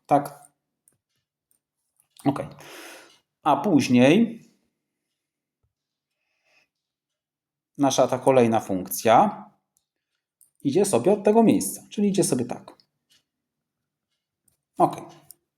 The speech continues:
Więc tak to, e, wy-, wygląda. I teraz tak, gdzie ona tutaj przecina oś, e,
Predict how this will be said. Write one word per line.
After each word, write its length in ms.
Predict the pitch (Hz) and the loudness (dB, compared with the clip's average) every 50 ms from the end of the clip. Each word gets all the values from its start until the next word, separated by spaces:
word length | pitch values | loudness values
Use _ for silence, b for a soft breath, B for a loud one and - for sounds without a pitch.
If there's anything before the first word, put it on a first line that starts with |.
| _ _ _ _ _ _ _ _ _ _ _ _ _ B B B B B B B B B B B B B B B _ | _ _ _ _ _ _ _ _ _ _ _ _ _ B B B B B B B B B B B B B B B _
Więc 280 | 139 135 131 127 - - | -2 0 0 0 0 4
tak 280 | - 156 147 147 - | 4 4 4 2 -2
to, 300 | - 120 110 101 - - - - | -2 0 0 -2 -4 -10 -12 -10
e, 220 | 107 101 101 98 | -6 -4 -4 -4
wy-, 440 | 95 101 104 104 104 104 101 101 95 | -6 -6 -4 -2 -2 -2 -2 -4 -4
wygląda. 800 | 110 101 98 110 95 90 95 98 120 143 190 233 214 - - - - _ _ _ _ _ _ _ _ _ _ _ _ _ _ _ _ _ _ _ _ _ _ _ _ _ _ _ _ _ b b b b b b b b _ _ | -6 -4 0 0 0 0 4 4 6 6 6 4 2 -4 -10 -18 -20 _ _ _ _ _ _ _ _ _ _ _ _ _ _ _ _ _ _ _ _ _ _ _ _ _ _ _ _ _ b b b b b b b b _ _
I 520 | 165 170 180 185 185 185 185 185 185 180 175 | 2 4 4 6 6 6 4 4 4 2 4
teraz 340 | - 156 151 147 147 147 - | 6 6 6 6 4 2 -2
tak, 300 | - - - - - _ _ | -6 -10 -10 -14 -20 _ _
gdzie 260 | - - - 180 175 | -16 -6 -4 0 2
ona 200 | 165 147 143 101 | 4 4 4 2
tutaj 200 | - - - 113 | 0 -4 -10 -10
przecina 480 | - - 110 - - - 113 110 107 - | -8 -8 -10 -8 -6 -4 -2 -2 0 0
oś, 480 | 107 104 - - - - - - - 107 | 0 0 0 0 -2 -2 -4 -8 -6 -4
e, 540 | 101 98 95 95 95 95 92 92 92 85 | 0 2 2 4 4 2 2 0 -2 -4